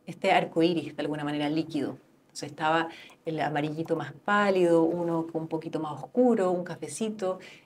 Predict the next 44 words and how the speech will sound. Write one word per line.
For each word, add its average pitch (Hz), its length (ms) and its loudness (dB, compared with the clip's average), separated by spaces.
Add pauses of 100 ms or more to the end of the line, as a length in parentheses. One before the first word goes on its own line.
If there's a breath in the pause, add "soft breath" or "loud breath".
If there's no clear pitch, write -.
y 165 80 -4
estaba 165 300 -2
también 160 300 -4
la 151 100 -8
de 151 60 -6
arándano 160 360 -2
con 160 120 -10
su - 120 -10
color 156 240 -2
un 160 100 -6
poco 156 200 -6
más 160 180 -6
rosado. - 380 -10
Entonces - 260 -14
era 180 240 -2 (140)
muy 240 160 8
curioso 262 640 6 (240 loud breath)
ver 185 120 0
estas 185 240 -4
bebidas 214 520 2
en 208 100 -2
botellas 185 320 -4
de 180 80 0
vidrio, 226 520 2 (260 loud breath)
con 185 100 -4
una 185 120 -2
serigrafía 180 540 -2
linda 202 300 0
y 190 40 -4
una 170 180 -4
tapa, 240 380 0 (220 loud breath)
que 185 120 -4
te 180 80 0
demostraba 170 480 4
además 214 240 2
que 240 100 2
era 220 240 4
un, 185 320 -6 (260)
un 170 80 -12
packaging 214 580 2
reutilizable, 165 960 0
además 156 300 -6
de 170 80 -6
reciclable. - 640 -10